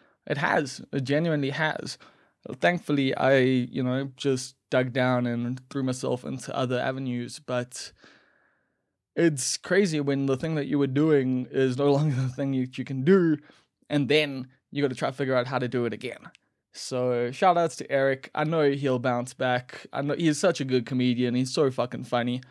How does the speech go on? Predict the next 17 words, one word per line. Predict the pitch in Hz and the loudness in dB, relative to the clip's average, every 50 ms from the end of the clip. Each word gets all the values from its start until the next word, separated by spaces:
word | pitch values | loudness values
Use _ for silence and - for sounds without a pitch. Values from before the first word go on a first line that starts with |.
| _ _ _ _ _ _ | _ _ _ _ _ _
So | - - - 147 135 127 127 | -10 -2 0 2 4 4 2
go | 131 131 202 202 | 2 2 2 2
check | - - 196 185 - - | 4 4 2 2 2 0
him | 151 151 | -2 0
out. | 160 165 160 - | 2 0 0 0
If | 151 147 | -4 -4
you | 151 | -2
ever | 156 151 | -2 -2
see | 139 - 160 | -2 -2 0
his | 151 143 131 131 | 0 0 0 -2
name | 135 139 147 147 143 - | -2 -4 -4 -4 -6 -6
on | - - 139 139 135 | -6 -4 -2 -2 -2
a | 127 | -2
bill, | 120 120 120 143 143 139 143 151 143 - | -4 -2 2 2 4 4 2 0 -2 -6
you | 135 139 131 127 | -6 -4 -2 -2
will | 131 135 131 | -2 -2 -2
not | 135 139 147 147 160 165 156 - - - | -2 -2 -2 0 0 0 -2 -4 -8 -16